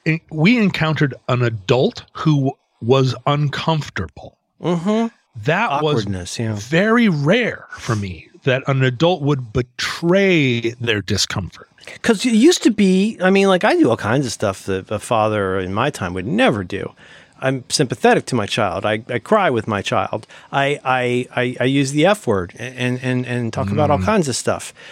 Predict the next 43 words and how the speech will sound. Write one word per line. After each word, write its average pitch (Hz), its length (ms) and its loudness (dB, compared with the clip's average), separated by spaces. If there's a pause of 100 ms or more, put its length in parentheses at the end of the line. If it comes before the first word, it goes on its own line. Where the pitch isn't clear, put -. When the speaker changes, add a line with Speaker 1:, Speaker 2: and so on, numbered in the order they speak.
Speaker 1:
Mm-hmm. 92 100 -4
Speaker 2:
um, 131 540 0
that 139 160 2
just 196 340 2
would 160 140 6
have 127 160 0
been, 143 200 0
but 165 160 2
what 165 340 2
I'm 254 60 2
trying 180 180 2
to 123 60 2
get 180 80 8
at, 117 140 2
John, 113 300 0
is 110 300 -4
when 131 220 -2
I 170 160 2
was 220 140 2
coming 156 320 0
up, 120 260 0 (600)
anybody 196 640 4
who 135 240 2
broke 127 840 0 (100)
in 131 200 -2
the 117 260 -2 (100)
improv 127 340 -2
comedy 127 320 0
sense, 98 300 -6 (400)
I 117 220 -4
guess, 98 300 0
<laughs> - 60 -2
Speaker 1:
Mm-hmm. - 400 0
Speaker 2:
anybody 247 460 4
who 196 160 6
broke 127 480 2
from 123 300 0
the 110 80 -2
bit 117 360 -2 (360)
of 113 240 -6
being 113 260 -2
an 107 80 -2
adult, 104 540 -2